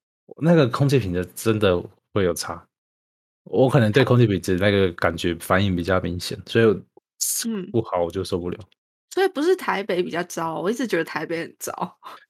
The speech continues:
Speaker 1: 我，我本来也是觉得台北这样那么挤，这么那个地狭人稠应该是最糟的，后来发现一个很可怕的事实，就是我们重工业区啊，其实都在，可能像桃园啊，或是台中啊，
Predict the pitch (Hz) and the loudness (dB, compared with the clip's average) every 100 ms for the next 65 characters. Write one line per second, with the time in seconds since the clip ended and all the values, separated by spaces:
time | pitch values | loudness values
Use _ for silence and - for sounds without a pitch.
0 | _ - 131 143 190 160 107 107 110 107 | _ 2 4 6 4 6 6 6 6 4
1 | 147 131 110 123 117 104 113 135 135 117 | 4 4 4 4 6 4 4 4 6 4
2 | - - 92 120 110 104 90 - 110 110 | 2 -2 2 6 6 6 4 0 4 4
3 | 101 123 101 95 92 101 95 95 104 98 | 6 2 4 4 4 2 2 4 4 4
4 | 104 92 101 87 92 85 90 92 - - | 2 2 2 2 0 2 -2 -8 -14 -6
5 | - 151 95 92 113 120 110 101 95 95 | 4 6 6 4 4 4 4 4 4 0
6 | - 95 117 117 95 - 123 90 90 113 | 0 2 4 2 2 0 0 0 -2 2
7 | 127 117 92 95 90 143 139 110 107 113 | 4 4 2 -2 2 2 4 2 4 4
8 | 92 - 98 92 - 95 92 101 107 98 | 2 2 2 2 2 0 2 2 4 4
9 | 90 - _ _ _ - - - 95 90 | 2 -2 _ _ _ -14 -14 -6 -2 -2
10 | 95 101 98 - 92 92 87 90 87 90 | 2 2 2 2 2 2 0 0 0 0
11 | 95 95 87 87 87 98 90 90 87 87 | -2 -4 -2 -2 0 0 0 0 -2 -4